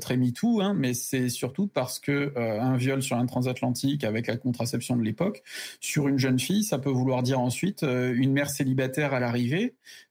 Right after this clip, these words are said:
Donc, c'est en plus ce genre de facteurs qu'ils vont essayer de prendre en compte pour éviter ce genre de choses. Et donc, euh, très vite, on va avoir sur les transatlantiques, par exemple, euh, les femmes seules qui vont être placées à l'arrière pour être loin des hommes seuls et loin des hommes de l'équipage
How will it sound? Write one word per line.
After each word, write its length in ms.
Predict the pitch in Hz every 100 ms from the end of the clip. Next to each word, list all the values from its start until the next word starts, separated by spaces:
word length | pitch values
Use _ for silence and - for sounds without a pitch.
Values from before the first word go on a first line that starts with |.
| -
Donc, 300 | 123 127 -
c'est 220 | 131 123
en 180 | 147 147
plus 440 | - 160 160 -
ce 180 | 131 139
genre 180 | 120 123
de 100 | 123
facteurs 460 | 139 - 135 143 139
qu'ils 180 | 104
vont 140 | 107 107
essayer 180 | 127 131
de 60 |
prendre 200 | - 120
en 80 | 117
compte 260 | - 131 131
pour 200 | - 110
éviter 280 | 120 117 113
ce 60 |
genre 160 | 113 104
de 80 | 113
choses. 300 | - 214 - - - - -
Et 160 | 127 120
donc, 340 | 123 127 127
euh, 140 | 120 120
très 220 | - 127
vite, 200 | 127 -
on 80 | 160
va 100 | 120
avoir 280 | 123 156 165
sur 180 | 151
les 100 | 123
transatlantiques, 680 | 120 127 123 117 127 - 202
par 140 | -
exemple, 400 | 117 120 165 208 -
euh, 320 | 120 117 110
les 200 | 120 120
femmes 560 | - - 131 127 120 113
seules 360 | - 170 202
qui 140 | - 135
vont 160 | 131
être 80 | 127
placées 300 | 139 131 143
à 80 | 131
l'arrière 600 | 127 131 139 226 - - - - - _
pour 200 | 151 139
être 160 | 131
loin 240 | 143 151 175
des 180 | 151 135
hommes 160 | 131
seuls 280 | 120 180 196
et 40 |
loin 220 | 143 143 170
des 500 | 147 139 131 123 120
hommes 160 | 139
de 60 | 131
l'équipage 640 | 127 - 131 143 208 208